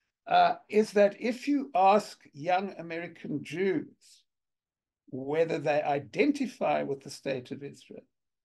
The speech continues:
then only a minority do so. Uh, only around thirty percent actually identify with the state. So, in other words, there are increasing opportunities,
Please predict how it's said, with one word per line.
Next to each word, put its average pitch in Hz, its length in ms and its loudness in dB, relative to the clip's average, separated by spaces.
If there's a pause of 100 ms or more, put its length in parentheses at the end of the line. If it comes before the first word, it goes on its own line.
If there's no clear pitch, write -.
(580)
then 165 300 0
only 170 280 0
a 147 60 -4
minority 127 600 -4
do - 200 -18
so. - 220 -20 (720)
Uh, - 100 -6
only 143 300 -4
around 127 320 -8
thirty 120 240 -10
percent - 480 -18
actually - 300 -16
identify - 680 -14
with - 140 -20
the - 60 -20
state. - 240 -20 (880)
So, 214 520 4
in 190 140 -2
other 247 240 6
words, 180 680 -2 (720)
there 185 220 -4
are 196 460 2 (280)
increasing 220 880 -10
opportunities, - 1000 -4